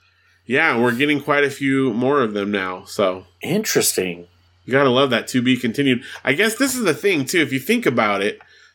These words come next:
Speaker 1: the way that T V shows were structured, you know, back then, it was made so that each episode you could watch in whatever order and you would get,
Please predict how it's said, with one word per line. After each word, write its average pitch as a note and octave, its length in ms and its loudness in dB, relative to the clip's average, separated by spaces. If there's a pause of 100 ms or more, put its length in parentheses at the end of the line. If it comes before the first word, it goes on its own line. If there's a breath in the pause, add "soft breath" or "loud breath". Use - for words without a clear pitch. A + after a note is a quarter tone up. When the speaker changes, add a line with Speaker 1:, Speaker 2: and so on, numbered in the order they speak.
Speaker 1:
the B2+ 80 0
way E3 320 2
that D#3 240 0
T D#3+ 160 -2
V D3 180 2
shows B2+ 420 2
were A#2 120 0
structured, A2+ 880 0 (500)
you A2 120 -10
know, G#2 100 0
back A2+ 340 0
then, G#2 560 0 (640)
it A#2+ 140 0
was A2+ 500 2
made B2+ 460 0
so B2 140 2
that A2+ 140 2
each C#3 240 0
episode G#2+ 800 0
you G#2+ 200 -8
could G2 180 -6
watch A2+ 320 -2
in G2+ 100 -4
whatever G#2+ 420 2
order G#2 440 2
and G2+ 100 0
you G#2 160 0
would G2+ 140 -2
get, G2+ 240 0